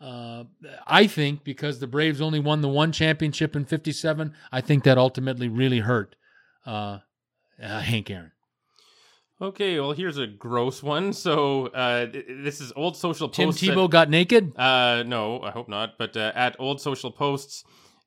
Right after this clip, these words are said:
Speaker 2: uh, so I, I, I assume this is accurate, but they've taken a screenshot of an old Jim Irsay tweet at Jim Irsay from December twenty-second, twenty ten.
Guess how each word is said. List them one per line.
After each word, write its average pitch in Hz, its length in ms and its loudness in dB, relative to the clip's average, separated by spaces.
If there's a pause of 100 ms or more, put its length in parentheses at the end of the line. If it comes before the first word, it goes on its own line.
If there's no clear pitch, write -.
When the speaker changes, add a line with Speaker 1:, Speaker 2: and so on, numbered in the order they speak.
(100)
Speaker 2:
uh, 120 240 -4
so 139 420 -4
I, 110 400 -12 (480)
I, 104 60 -10
I 95 360 -12 (220)
assume 139 380 -6
this 151 180 -6
is 131 140 -4
accurate, 139 520 -4
but 113 280 -8
they've 107 440 -8
taken 131 280 -6
a - 20 -4
screenshot 123 600 -4
of 107 200 -6
an 110 140 -8
old 123 320 -8
Jim 131 280 -4
Irsay 131 480 -4
tweet 147 300 -10
at 107 160 -10
Jim 120 200 -6
Irsay 135 380 -6
from 110 440 -6 (320)
December 139 340 -6
twenty-second, 127 640 -6
twenty 117 300 -6
ten. 160 400 -6